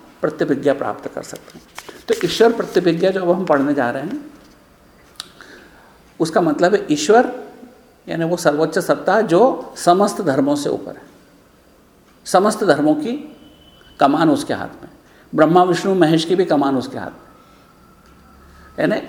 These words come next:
सभी धर्मों से ऊपर है वो जो सत्ता, क्योंकि अलग-अलग धर्मों की अलग-अलग देवता हो सकते हैं, लेकिन सर्वोच्च सत्ता तो एक ही हो सकती है जो उन समस्त देवताओं की भी नियामक सत्ता है,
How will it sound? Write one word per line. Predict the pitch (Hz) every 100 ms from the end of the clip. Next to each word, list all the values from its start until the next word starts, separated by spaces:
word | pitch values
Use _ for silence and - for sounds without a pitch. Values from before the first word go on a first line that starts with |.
| - -
सभी | 160 190
धर्मों | 208 156 156
से | 160 139
ऊपर | 117 123
है | 104
वो | -
जो | - - - -
सत्ता, | - - - - - -
क्योंकि | 170 285 - - - - -
अलग-अलग | 147 175 208 190
धर्मों | 151 165 170
की | -
अलग-अलग | - 151 151 175 190 240 - - -
देवता | 143 151 -
हो | 190 147
सकते | 151 - 165
हैं, | 135 - - - - -
लेकिन | 165 240
सर्वोच्च | - 165 190 214
सत्ता | 214 180 -
तो | 196
एक | 202 160 -
ही | 220
हो | 165
सकती | - - 214
है | 233 - -
जो | -
उन | 254
समस्त | - 220 240 311
देवताओं | 202 175 170 175 180
की | 170 185
भी | 185
नियामक | 208 160 143 147 -
सत्ता | 120 -
है, | 87